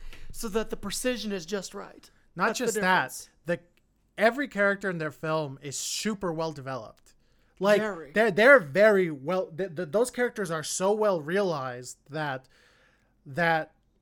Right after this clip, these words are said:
Speaker 2: you know, you, just by watching the, one of their film, like, for instance, watching Uncut Gems, uh,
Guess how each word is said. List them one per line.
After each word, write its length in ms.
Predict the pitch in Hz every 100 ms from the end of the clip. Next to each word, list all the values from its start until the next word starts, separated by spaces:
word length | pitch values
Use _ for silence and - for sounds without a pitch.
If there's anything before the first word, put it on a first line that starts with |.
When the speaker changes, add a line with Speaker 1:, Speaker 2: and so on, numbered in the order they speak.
| _ -
Speaker 2:
you 160 | 175
know, 400 | 175 160 143 139 _ _ _ _ _ _ -
you, 540 | 151 202 240 247 196 _ -
just 260 | - 254
by 140 | 285 220
watching 460 | 185 190 196 180
the, 60 | 165
one 160 | 160 175
of 60 |
their 140 | 151 135
film, 180 | 202
like, 120 | 190 190
for 80 | 240
instance, 240 | 185 135
watching 320 | 156 196 233
Uncut 320 | 214 202 190
Gems, 580 | 135 160 156 120 117 - _ _ _ - -
uh, 320 | 151 147 139